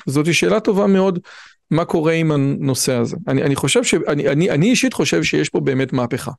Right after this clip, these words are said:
שיש פה באמת משהו חדש שלא היה אף פעם, אבל יש אנשים, ולא מעט אנשים, כן? אה, גרי מרקוס שהבאתי אותו לתוכנית, ג'רון לניאר, שהוא,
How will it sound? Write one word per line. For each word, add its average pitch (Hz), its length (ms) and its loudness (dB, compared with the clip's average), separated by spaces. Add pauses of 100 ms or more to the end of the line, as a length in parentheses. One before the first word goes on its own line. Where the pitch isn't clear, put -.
(180)
שיש 151 240 -2
פה 160 100 0
באמת 151 840 2 (500)
משהו 165 240 0
חדש 139 360 -2
שלא 131 220 2
היה 127 160 0
אף 113 100 -6
פעם, 120 280 -4
אבל 135 160 0
יש 165 140 0
אנשים, 143 520 0
ולא 131 520 2
מעט 170 260 0
אנשים, 131 380 -2
כן? 139 220 -2 (460)
אה, 143 140 0
גרי 127 280 0
מרקוס 156 380 0
שהבאתי 151 420 0
אותו 143 260 0
לתוכנית, 135 640 -2
ג'רון 131 340 0
לניאר, 151 460 2
שהוא, 139 380 2